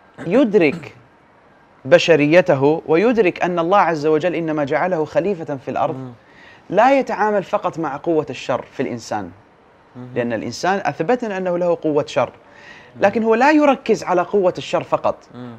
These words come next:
Speaker 1: ولا يركز على الجانب المظلم في
Speaker 2: نعم.
Speaker 1: شخصية الإنسان فقط.
Speaker 2: صح.
Speaker 1: إنما ينبغي أن ينر-، يركز على الجانب المضيء،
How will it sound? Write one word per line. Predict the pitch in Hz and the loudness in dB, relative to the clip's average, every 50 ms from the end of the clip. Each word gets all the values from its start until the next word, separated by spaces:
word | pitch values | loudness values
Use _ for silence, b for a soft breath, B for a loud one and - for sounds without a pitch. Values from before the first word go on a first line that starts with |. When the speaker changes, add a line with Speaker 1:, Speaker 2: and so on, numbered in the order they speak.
| - | -6
Speaker 1:
ولا | 151 156 185 202 | -2 0 2 2
يركز | 220 220 214 220 214 220 - 196 - - | 2 2 2 0 -2 -4 -6 -8 -6 -4
على | - 175 175 | -4 -2 0
الجانب | 165 151 135 180 180 180 175 143 170 | 0 0 0 -2 -2 -2 -2 -2 -2
المظلم | 170 165 170 208 254 226 202 185 160 113 87 76 - - | -2 0 2 2 2 2 2 2 0 0 -2 -6 -14 -8
في | - 151 160 151 | -4 -2 -2 -2
Speaker 2:
نعم. | 147 117 | -2 -4
Speaker 1:
شخصية | 113 - 156 - - 156 160 | -6 -10 -10 -8 -6 -4 -4
الإنسان | 143 139 139 139 127 - 135 123 | -4 -4 -4 -6 -4 -4 -6 -6
فقط. | 120 - 123 - 110 101 - - _ _ _ B B B B B B | -4 -4 -4 -2 -2 -4 -4 -6 _ _ _ B B B B B B
Speaker 2:
صح. | B B B B | B B B B
Speaker 1:
إنما | 180 190 196 190 196 196 196 - - - | 0 2 2 4 4 4 4 4 2 0
ينبغي | 190 226 254 247 226 208 190 202 | 0 2 2 2 2 2 0 0
أن | 190 | 0
ينر-، | 185 185 185 196 208 196 - | -2 0 0 0 0 0 0
يركز | 170 175 196 226 220 - 226 190 - | -2 -2 -2 -2 -4 -4 -6 -4 -2
على | - 185 185 | -2 0 0
الجانب | 175 151 185 185 185 185 165 | 0 0 0 0 0 0 0
المضيء، | 180 175 175 175 165 220 247 220 - | 0 0 0 0 2 2 2 2 0